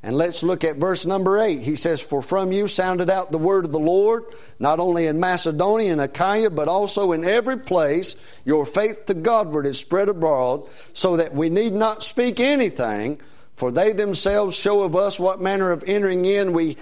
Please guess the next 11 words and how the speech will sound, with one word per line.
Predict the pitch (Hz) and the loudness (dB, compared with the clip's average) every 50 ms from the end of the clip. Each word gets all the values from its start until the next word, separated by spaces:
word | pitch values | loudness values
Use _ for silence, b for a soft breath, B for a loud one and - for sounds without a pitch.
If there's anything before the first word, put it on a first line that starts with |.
| B B B | B B B
had | - 208 226 214 190 | 0 2 2 2 2
unto | 185 170 156 127 131 | 0 -2 -2 -2 -2
you, | 123 123 139 147 151 165 190 185 B B B B B B | 0 0 2 2 2 2 0 -2 B B B B B B
and | 120 127 | -4 -2
how | 127 165 175 175 | 0 2 2 2
ye | 175 165 165 175 175 | 2 0 0 -2 -2
turned | 170 - - 208 233 247 254 240 247 | -4 -2 -2 2 2 2 2 2 0
to | 233 233 | -2 -2
God | 202 202 233 208 175 156 151 156 185 196 175 | 2 2 2 4 4 4 2 2 0 -2 -4
from | - - 165 160 165 | -4 -4 -4 -2 0
idols." | 175 202 208 185 165 147 135 131 147 180 185 - | 0 2 2 2 2 2 2 0 0 -2 -4 -6